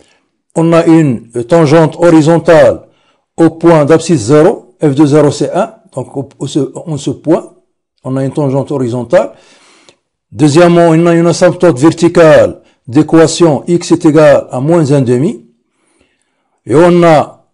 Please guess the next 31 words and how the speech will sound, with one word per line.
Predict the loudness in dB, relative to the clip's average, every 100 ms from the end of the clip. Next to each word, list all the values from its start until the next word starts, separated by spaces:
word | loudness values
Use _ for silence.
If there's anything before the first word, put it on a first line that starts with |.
| -2
un | -2
point, | -2 0 2 2 0 -4 _
euh, | -8 -6 -4 -4 -4
d'inflexion, | -2 -2 0 0 -2 0 0 0 -6 _
ou | -6 -2
bien | 0 2
de | 0
coordonnées, | 0 0 2 2 2 -2 -8 _ _ _
euh, | -8 -2 0 0 -2 -4 -8 -14 _ _ -2
un, | 0 0 -2 -2
f | 0
de | 2 0
un. | -2 -4 -4
F |
de | -2 -2
un, | -2
c'est | 0
à | 0
peu | 0 -2
près | -2 -2
un | -2
virgule | -2 -2 -2 -2
deux. | -2 -4 -10 -20 -20 _ _
Donc, | -2 -2 -2
on | -4
va, | -2 -2 -4 _ _ -14
donc | -12 -10
ici, | -10 -8
on | -8 -6
a | -8 -6
un. | -6 -6